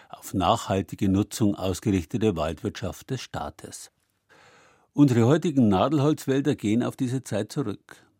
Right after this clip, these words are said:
Nadelbäume wachsen schnell und geben bestes Bauholz ab. Der Bauboom der Gründerzeit am Ende des neunzehnten Jahrhunderts wäre ohne dieses Holz genauso wenig zu meistern gewesen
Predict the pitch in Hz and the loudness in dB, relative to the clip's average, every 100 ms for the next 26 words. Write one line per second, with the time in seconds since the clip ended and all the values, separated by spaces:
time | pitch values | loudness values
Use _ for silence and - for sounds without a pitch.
0 | - 98 78 87 147 147 135 143 143 117 | -8 -4 -2 0 -2 -2 -2 0 -2 -2
1 | - - - - - 82 80 78 82 78 | -6 -6 -2 -2 -2 -8 -6 -6 -6 -4
2 | 98 87 85 87 98 - 107 - 95 123 | -2 -2 -4 -4 -6 -6 -6 -4 -4 -4
3 | 82 78 - 87 - - _ _ _ 104 | -4 -6 -8 -12 -12 -20 _ _ _ -8
4 | 82 107 170 165 175 165 151 123 107 110 | -2 0 2 0 0 0 2 0 0 4
5 | 170 151 117 - 87 85 90 117 120 98 | 4 4 0 0 -2 -2 0 2 2 0
6 | 104 120 117 131 - 107 143 170 117 - | 0 -2 0 -4 -2 0 0 0 -2 -6
7 | - - 78 101 - 120 151 113 135 - | -14 -6 -4 -2 0 4 4 4 0 -2
8 | 92 123 147 - - - 82 76 147 151 | -6 -2 -2 -4 -10 -8 -6 -2 -2 0
9 | 156 147 147 123 - 123 104 123 - 113 | 0 2 2 0 0 0 2 -2 -2 -2
10 | 98 95 98 90 | 0 0 -2 -2